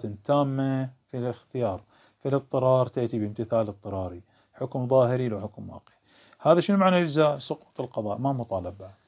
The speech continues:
وفسروا بعضهم الإجزاء بأنه امتثال المأمور به.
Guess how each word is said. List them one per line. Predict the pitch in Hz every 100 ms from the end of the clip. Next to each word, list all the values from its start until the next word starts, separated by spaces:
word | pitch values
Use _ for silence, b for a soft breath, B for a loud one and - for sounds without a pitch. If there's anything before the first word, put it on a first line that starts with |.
| b b b b b b b b _ _ _ _
وفسروا | - 190 - 196 165
بعضهم | 165 156 147
الإجزاء | 156 151 185 214
بأنه | 190 151 151
امتثال | 127 127 120 165 139
المأمور | 113 113 143 208
به. | 135